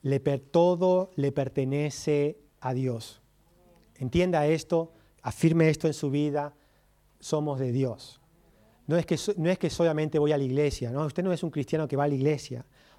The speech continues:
usted es un hijo de Dios. Usted le pertenece a Dios. Él lo escogió a usted y le dijo, "Tú eres mi hijo, tú eres mi hijo, mi hija amada.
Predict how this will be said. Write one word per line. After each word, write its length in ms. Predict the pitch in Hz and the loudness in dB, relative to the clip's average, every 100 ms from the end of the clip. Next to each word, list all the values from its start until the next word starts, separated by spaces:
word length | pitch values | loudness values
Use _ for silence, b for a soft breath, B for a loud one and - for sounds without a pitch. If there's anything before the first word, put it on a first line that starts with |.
| - | -20
usted 180 | - 160 | -6 -6
es 140 | - | -4
un 160 | 143 139 | -6 -4
hijo 300 | 170 - 147 | -6 -2 -2
de 120 | 139 | 0
Dios. 420 | 123 113 - - b b b b - | -2 -4 -10 -20 b b b b -6
Usted 280 | 120 - | -4 0
le 180 | 165 160 | 2 0
pertenece 880 | 147 147 131 143 135 147 175 156 147 | 0 -4 -2 -2 -2 2 2 2 0
a 40 | 131 | 0
Dios. 400 | 127 113 - - - | 0 -2 -8 -16 -2
Él 400 | 165 165 175 170 | 2 4 4 4
lo 100 | 151 | 2
escogió 580 | - - 123 - 160 156 | -2 -4 -6 -4 0 0
a 20 | |
usted 500 | 156 - 160 139 101 B B B - | 0 0 2 2 -2 B B B -2
y 100 | 143 | 2
le 200 | 147 139 | 2 4
dijo, 500 | 160 160 - 151 131 | 2 2 0 -2 0
"Tú 140 | 156 | 0
eres 160 | 160 143 | 0 -2
mi 380 | 139 143 156 | -4 -2 -2
hijo, 280 | 160 - 170 | -2 -2 -2
tú 80 | 156 | 0
eres 140 | 151 | 0
mi 240 | 139 139 156 | 0 0 0
hijo, 220 | 151 151 | -2 -4
mi 180 | 135 143 | -2 -4
hija 200 | 147 156 | -4 -4
amada. 400 | 147 127 110 | -2 -4 -6